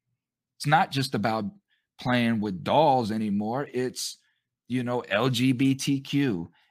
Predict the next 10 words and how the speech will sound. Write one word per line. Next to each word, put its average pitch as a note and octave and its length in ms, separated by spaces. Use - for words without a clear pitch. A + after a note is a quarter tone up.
It's, A2 480
you A#2 140
know, A#2 260
all D3+ 240
these F#3+ 240
different D#3 380
labels A2 600
that G#2 120
we C#3 200
have B2 580